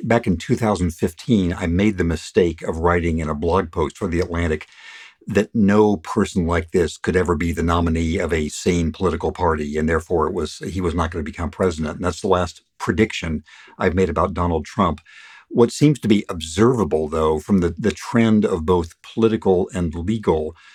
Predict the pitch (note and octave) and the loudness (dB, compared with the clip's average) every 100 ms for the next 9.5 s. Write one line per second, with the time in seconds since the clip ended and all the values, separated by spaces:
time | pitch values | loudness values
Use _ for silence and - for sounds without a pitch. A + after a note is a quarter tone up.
0 | _ - F2 E2 G2 F2+ - F#4 G#2+ F#2 | _ -2 0 0 0 -2 -2 2 4 4
1 | E2+ - - - _ _ A#2 G2+ C3 C3 | 0 -6 -14 -16 _ _ -4 2 2 4
2 | G2+ D#2 E2 E2+ - B2 A2 F#2+ E2+ G2 | 2 2 -2 -6 0 0 2 0 2 2
3 | G2 - E2 E2+ D#2+ - F2 E2 D#2+ - | 0 -2 -2 -2 -4 -2 0 0 -2 -6
4 | - G2 F2 - F2 F2+ E2+ E2 D#2 - | -2 0 0 -2 -4 -2 0 -2 -2 0
5 | G2+ F2 D#2+ D#2 - - - - - _ | 2 4 0 -2 -6 -18 -20 -20 -20 _
6 | - F#2 E2+ - - - G2 D#2+ - _ | 0 2 2 0 -6 -2 0 0 -6 _
7 | _ _ - F#2 E2+ F2+ A2 G2 F2+ F#2 | _ _ -4 0 0 0 0 0 2 0
8 | E2+ - - G2+ F2+ E2+ F#2 E2+ - F#2+ | 0 -10 -4 -2 0 0 -2 -4 0 2
9 | F2 E2+ E2+ E2 E2 | 2 0 2 0 -2